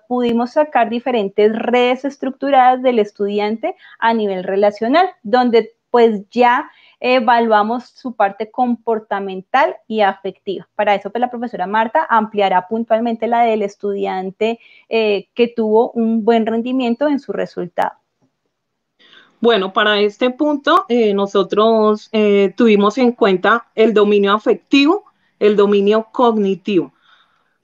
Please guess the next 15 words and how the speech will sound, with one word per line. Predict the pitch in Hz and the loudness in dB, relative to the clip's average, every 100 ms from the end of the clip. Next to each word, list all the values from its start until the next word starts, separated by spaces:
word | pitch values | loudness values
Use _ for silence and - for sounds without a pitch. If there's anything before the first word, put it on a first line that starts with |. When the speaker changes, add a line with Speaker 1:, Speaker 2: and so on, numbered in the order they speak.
| _ _ _ | _ _ _
Speaker 2:
porque | 233 226 220 | 0 2 2
los | 214 | 0
dos | 190 196 | 0 -4
se | 233 233 | -2 0
relacionan | 254 247 208 196 180 214 240 240 - _ | 0 0 -2 -4 -2 -2 -2 -6 -12 _
grandemente. | 208 214 208 214 226 208 170 165 165 _ | -2 0 2 2 2 0 -4 -8 -20 _
Cuando | 262 247 247 226 226 | 2 2 2 0 0
nosotros | 233 226 214 277 | -2 -4 -6 -4
estábamos | 330 269 220 202 226 262 | -4 -2 -2 0 -4 -4
aplicando | 247 240 214 202 190 190 214 | -4 -4 -4 -2 0 0 0
esta, | 214 214 208 214 214 208 202 | 2 0 2 0 0 0 -4
eh, | 202 190 185 185 | -2 -4 -4 -2
desarrollando | 214 220 214 208 175 208 | 0 2 0 0 0 -2
estas | - 226 | 0 0
redes, | 220 220 190 226 | 2 2 0 -4